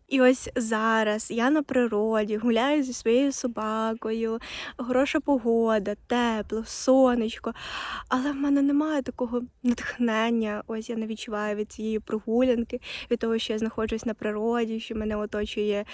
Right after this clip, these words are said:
гарний краєвид. Краса. І пташки співають на фоні.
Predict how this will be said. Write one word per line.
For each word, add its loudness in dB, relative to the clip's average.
гарний 2
краєвид. 0
Краса. -2
І -4
пташки -10
співають -6
на -4
фоні. -4